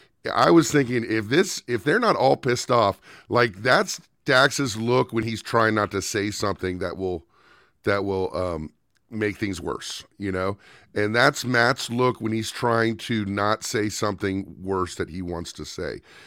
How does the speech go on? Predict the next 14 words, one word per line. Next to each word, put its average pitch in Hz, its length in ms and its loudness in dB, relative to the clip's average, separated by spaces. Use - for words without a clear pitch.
It 135 180 -4
seemed 139 280 0
very 139 280 4
real 110 240 2
to 92 80 -4
me. 92 240 -2
Some 185 240 4
of 170 60 6
the 156 60 2
content's 131 580 2
interesting, 110 480 -2
you 120 80 0
know, 127 100 4
like, 127 280 2